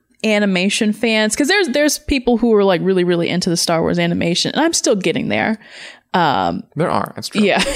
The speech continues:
Speaker 1: <laughs> I'm still getting there myself, but this one was, for what it's worth,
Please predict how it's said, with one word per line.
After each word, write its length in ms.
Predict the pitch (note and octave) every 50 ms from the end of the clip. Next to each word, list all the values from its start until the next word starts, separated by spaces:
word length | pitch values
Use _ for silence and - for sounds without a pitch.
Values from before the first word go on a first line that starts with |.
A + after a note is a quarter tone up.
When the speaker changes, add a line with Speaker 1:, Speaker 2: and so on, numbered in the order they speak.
| C#4 -
Speaker 1:
<laughs> 220 | - C4 - -
I'm 160 | B3+ D#4+ F#4
still 220 | F#4 - F4 D4+ A#3
getting 240 | C#4+ C#4 C4+ B3+
there 160 | A#3 B3 B3 A#3+
myself, 600 | A3+ G#3+ G#3+ G#3+ - - A#3+ A3+ A3 G#3+ G3+ G#3+
but 180 | G#3 G3+ -
this 200 | - D4+ D4 -
one 240 | - D4+ C4 B3 A3
was, 460 | A3 A3 A3 A3+ A3+ A3 A3 A3+ -
for 160 | - - A3+
what 180 | G#3+ G#3 G3 G3
it's 200 | G3 G3 - -
worth, 580 | G3+ F#3+ F#3 F#3+ F#3+ F#3+ F#3+ F#3+ G3 G3 - _